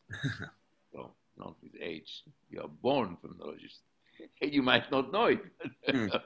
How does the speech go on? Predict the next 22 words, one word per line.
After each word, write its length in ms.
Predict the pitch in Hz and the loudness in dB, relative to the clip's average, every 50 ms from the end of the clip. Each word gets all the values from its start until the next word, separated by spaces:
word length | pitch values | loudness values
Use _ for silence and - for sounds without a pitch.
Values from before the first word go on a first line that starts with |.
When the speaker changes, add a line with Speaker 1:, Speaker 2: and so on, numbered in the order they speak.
| - _ _ - - - | -6 _ _ -18 -12 -4
Speaker 2:
You 100 | - 160 | 2 6
might 220 | 170 214 226 220 - | 8 8 8 8 8
not 180 | 220 220 208 | 4 4 4
know 140 | 202 220 226 220 | 8 10 12 12
it's 220 | 208 190 156 - | 12 10 8 4
called 280 | - - 180 180 180 - | 4 6 8 8 8 8
phrenology, 520 | 165 151 156 160 208 262 254 214 - 101 | 6 4 6 6 4 2 2 2 0 -2
you 80 | 98 98 | -2 0
know, 120 | 104 110 110 | 0 0 0
like, 240 | 110 107 104 107 - - - - - | 2 2 2 0 0 -4 -12 -6 -2
<laughs> 180 | - 113 - | -2 0 2
like 260 | 139 131 127 104 101 | 2 2 0 0 -2
the 140 | - 101 - - - _ _ _ - | -2 -2 -2 -4 -8 _ _ _ -4
Molière 540 | 104 110 113 113 113 120 151 156 147 127 - | 2 4 4 4 6 8 10 10 8 8 8
character 480 | - 139 139 156 - - - - 117 113 | 8 10 10 8 8 4 2 4 6 6
who, 340 | 113 110 113 107 101 - - - - - - - - _ | 6 6 4 4 2 0 -4 -10 -10 -10 -10 -10 -12 _
who 380 | - - 95 95 92 98 - - - | -8 -6 -4 -2 -2 -4 -6 -8 -4
made 260 | - 107 113 117 117 | 0 2 2 2 2
some 200 | - - 123 113 107 | 0 -2 0 0 2
money, 340 | 110 135 147 139 110 95 95 | 2 2 2 2 0 0 -2
so 320 | - - - 98 95 98 | -2 0 2 2 4 4
he 240 | 98 98 95 101 | 4 2 2 2